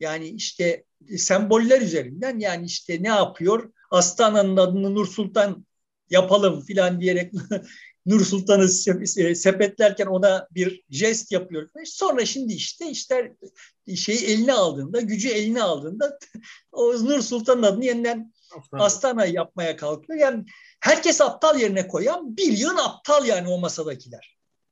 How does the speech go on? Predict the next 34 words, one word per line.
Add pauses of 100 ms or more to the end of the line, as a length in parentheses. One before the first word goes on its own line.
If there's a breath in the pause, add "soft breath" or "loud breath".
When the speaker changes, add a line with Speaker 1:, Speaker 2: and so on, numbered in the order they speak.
Speaker 1:
Sadece
güç
ellerinde. (280)
Durum
bu. (300)
Yani
o
gücü (220)
bir
rıza
üreterek
falan
elde
etmemişler. (180)
Fark
burada. (500)
Dolayısıyla
şimdi
benim
Speaker 2:
Orada
Speaker 1:
bir
Kazak (380)
Speaker 2:
sadece
Türkiye,
e,
bir
işte
seçimle,
düzgün
seçim
yaparak
iktidarı
değiştirebilen
ülke.